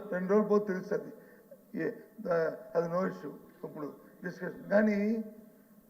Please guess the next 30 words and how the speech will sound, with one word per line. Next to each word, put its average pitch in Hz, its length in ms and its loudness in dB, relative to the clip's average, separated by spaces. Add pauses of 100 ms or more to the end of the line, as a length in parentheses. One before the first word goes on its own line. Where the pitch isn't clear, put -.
గత 170 60 4
ప్రభుత్వాలు 202 520 2
చేసిన 185 280 -2
విషయాల 185 300 2
గురించి 175 240 -6
మాట్లాడేసి, 175 720 -4
అందుకే 202 280 0
ఒక్క 202 220 2
విషయాన్ని 180 420 -2 (280)
తన 175 80 0
ద్వారా 175 340 0
ప-, - 280 -6
మంత్రి 175 220 -2
గారిని 165 240 2 (360)
అడగదలుచుకున్నాను, 160 580 0
అధ్యక్ష. 143 300 -8 (920)
అంతకుముందు 175 460 2
ఉన్న 202 120 6
ప్రభుత్వంలో 170 640 -2
మేము 175 280 -2
ఇరవై 160 200 0
ఏడు 156 280 2
శాతం 165 260 2
ఫిట్మెంట్ 170 500 -6 (380)
ఇచ్చాము. 147 540 -2 (1800)
పిఆర్సీ 202 380 8
వచ్చి 196 260 -2
గత 180 140 -4
ప్రభుత్వంలో 165 540 -6
వేసింది. 147 600 -4